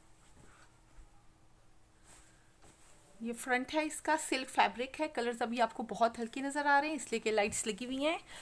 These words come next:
दूर से आप colors check कीजिए, दूर से आपको colors बेहतर नज़र आएंगे।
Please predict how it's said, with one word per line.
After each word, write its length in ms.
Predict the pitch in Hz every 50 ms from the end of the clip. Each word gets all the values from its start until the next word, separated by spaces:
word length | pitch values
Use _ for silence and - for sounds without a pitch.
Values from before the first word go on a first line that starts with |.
| - - -
दूर 180 | 233 277 302 311
से 120 | - -
आप 140 | 190 185 - -
colors 260 | 208 - 233 240 -
check 180 | - 294 285 -
कीजिए, 440 | - 294 285 - - 339 349 381 381 - - - - - - - - - - - - - - - - - - - - - - - - - - - 226
दूर 140 | 240 269 285
से 120 | - 302
आपको 220 | 233 214 - 262 247
colors 360 | - 226 220 247 311 - -
बेहतर 320 | 247 202 - - 220 208 202
नज़र 260 | - - - - -
आएंगे। 360 | - - 226 - - 226 226